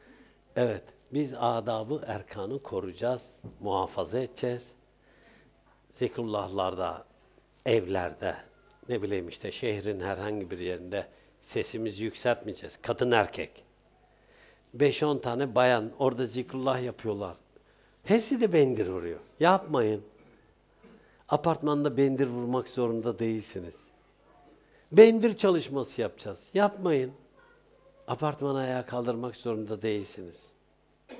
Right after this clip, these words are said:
Yapmayın. Hemen hemen her yerde kadınların da erkeklerin de toplanabileceği yerler var.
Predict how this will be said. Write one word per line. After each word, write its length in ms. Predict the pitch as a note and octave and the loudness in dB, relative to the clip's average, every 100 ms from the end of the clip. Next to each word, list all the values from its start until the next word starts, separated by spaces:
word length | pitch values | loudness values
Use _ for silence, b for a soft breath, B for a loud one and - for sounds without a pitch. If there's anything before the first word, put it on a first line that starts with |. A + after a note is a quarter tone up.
| - D#3+ | -2 0
Yapmayın. 420 | C3 F#2 F#2+ - _ _ _ - _ _ _ _ A#4 B4+ _ _ _ _ - - _ _ _ _ - | 0 -4 -16 -18 _ _ _ -20 _ _ _ _ _ -20 _ _ _ _ -20 -20 _ _ _ _ 2
Hemen 340 | G3 G3+ F#3 | 4 6 6
hemen 280 | E3 D#3 C#3 | 6 4 2
her 300 | B2+ G#3+ A3+ | 4 6 6
yerde 600 | F#3+ E3 D3+ D#3 F3+ E3 | 6 4 4 2 0 0
kadınların 680 | - D#3 E3 E3+ E3+ E3+ D#3+ | 2 2 4 2 2 2 0
da 160 | C3 B2+ | 0 4
erkeklerin 720 | D3+ D3 - C#3+ - D#3+ D#3+ | 4 4 -4 -6 -2 -2 -2
de 140 | B2 - | -6 0
toplanabileceği 1120 | C#3+ C#3+ D#3+ F#3 G3+ D#3 C#3 B2+ E3 G3+ C3+ | 0 2 2 2 0 0 0 0 -2 2 6
yerler 420 | B2 A#2 A#2+ A2 | 6 6 4 2
var. 240 | D#2 - | -4 -14